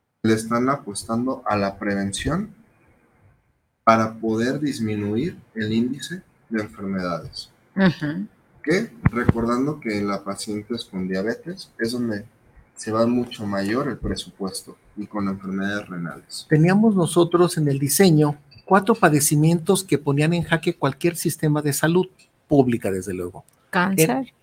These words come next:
Speaker 3: El, el primero estaban los oncológicos, es decir, la atención a pacientes
Speaker 2: El cáncer.
Speaker 3: oncológicos. Dos,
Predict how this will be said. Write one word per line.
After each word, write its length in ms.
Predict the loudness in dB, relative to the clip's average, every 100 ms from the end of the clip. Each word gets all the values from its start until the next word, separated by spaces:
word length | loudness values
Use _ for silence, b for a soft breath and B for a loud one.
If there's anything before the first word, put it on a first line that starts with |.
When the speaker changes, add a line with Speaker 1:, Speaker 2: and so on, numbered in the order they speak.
| _ _ _ _
Speaker 3:
El, 260 | 2 4
el 180 | 2 -2
primero 520 | -4 0 2 4 4
estaban 680 | 2 -2 2 2 4 2 2
los 220 | -4 -6 -4
oncológicos, 840 | -4 0 2 2 0 -8 -10 -10 -10
es 100 | -6
decir, 340 | -2 -4 -4 _
la 200 | -4 -2
atención 520 | -2 -4 -4 -2 -2
a 140 | -2 -4
pacientes 380 | -6 -4 -4
Speaker 2:
El 60 | -4
cáncer. 100 | -4
Speaker 3:
oncológicos. 720 | 0 2 0 -2 -8 -10 -12 B B B B -8
Dos, 400 | 0 2 0 -6